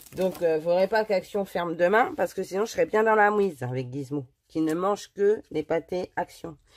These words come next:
Je suis pas sûre que je vais mettre, euh, cette là. Je crois que je vais mettre que le, le, le flamant rose. Et, euh,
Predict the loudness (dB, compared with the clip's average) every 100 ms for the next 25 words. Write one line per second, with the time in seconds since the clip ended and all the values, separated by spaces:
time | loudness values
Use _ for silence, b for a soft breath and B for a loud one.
0 | B B B -4 0 0 -2 -8 -4 -2
1 | -2 -2 0 0 2 0 0 0 -2 -4
2 | -8 -8 -10 -10 _ -20 -8 -4 -2 -4
3 | -6 -6 -6 -2 -2 0 2 2 2 0
4 | -2 -6 b b b b b -10 -2 0
5 | 2 0 0 -4 -6 -10 -16 b b _
6 | -20 -20 _ _ _ _ _ _ -10 -4
7 | -2 0 -2 -2 -4 -8 -6 2 2 2
8 | 0 0 -2 -2 -8 -8 _ _ _ _
9 | _ _ _ _ -20 _ _ _ _ _
10 | _ _ -4 0 2 2 0 0 -2 -2
11 | -4 -4